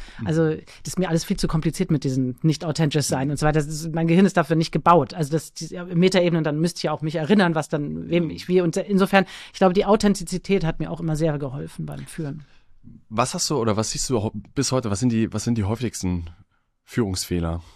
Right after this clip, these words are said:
Speaker 2: Ich, wenn ich mal das außen vor lasse, was wir schon besprochen haben, weil da, also Trust gehört ja auch dazu. Wenn du,
Speaker 1: Absolut.
Speaker 2: wenn du deinem Team sagst, also ich komme, was weiß ich, dann und dann vorbei, dann reviewen wir das,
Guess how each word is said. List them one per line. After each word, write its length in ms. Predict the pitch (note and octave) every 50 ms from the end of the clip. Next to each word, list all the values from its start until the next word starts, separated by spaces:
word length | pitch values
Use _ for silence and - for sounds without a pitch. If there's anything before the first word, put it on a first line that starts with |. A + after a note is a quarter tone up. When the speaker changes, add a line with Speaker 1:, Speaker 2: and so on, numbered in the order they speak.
| _ _ _ _ _ _ _ _ _ _ _ _ - - _ _ _ - _ _ _
Speaker 2:
Ich, 200 | - - - C#4 - _ _ _ _
wenn 180 | - G#3 F#3+ G#3+
ich 160 | G3+ - - _ _
mal 160 | G#3 G3 F#3+
das 160 | F#3+ G3+ G#3+ B3+
außen 240 | A3 G#3 A3 G3
vor 120 | - G#3+ G#3
lasse, 220 | G#3 G3+ F#3+ G#3
was 160 | F#3 F3+ -
wir 60 | G3+ E3+
schon 160 | F#3 F#3 F3+
besprochen 420 | E3+ - - F#3+ F#3+ G3 F3+ E3
haben, 140 | D#3+ D#3+ D#3+
weil 100 | E3+ E3+
da, 180 | F3+ F3+ F#3 - - _ -
also 200 | - F#3 E3 F3+
Trust 340 | F3 - - A3 G#3+ - -
gehört 340 | G3+ F#3+ F3 G#3 G3+ G3+
ja 80 | G#3 G3
auch 160 | G3+ G#3+ -
dazu. 360 | - E3 C#3+ - - D3+ C#3
Wenn 160 | C3+ F3+ F#3 F#3
du, 140 | G3 G#3+
Speaker 1:
Absolut. 120 | G#3 F#3+ - F#3+
Speaker 2:
wenn 160 | F#3 G3+ G#3
du 80 | A3 G#3
deinem 220 | G3 F#3 F#3+ F#3+
Team 260 | - - A#3+ A#3 A3+
sagst, 520 | F#3+ F#3+ F3 G3 B3+ C4 - - - - -
also 340 | G#3+ F#3+ F3 F#3+ G3+ F#3+ G3 - - -
ich 100 | - G3
komme, 380 | - G#3+ A3 A#3 G#3+ G#3 G3 F#3
was 120 | G3 -
weiß 120 | - G3 G#3
ich, 120 | A#3+ -
dann 140 | - G#3 A3+
und 100 | A#3 G3+
dann 140 | G3+ G3+ G3
vorbei, 300 | G3 F#3+ - G3+ G#3+ A#3
dann 180 | G#3+ G3 F#3+
reviewen 440 | F3+ G#3+ B3 B3 A3 F#3+ F3 F3 E3
wir 80 | E3+ D#3+
das, 240 | F3+ G#3 G#3 -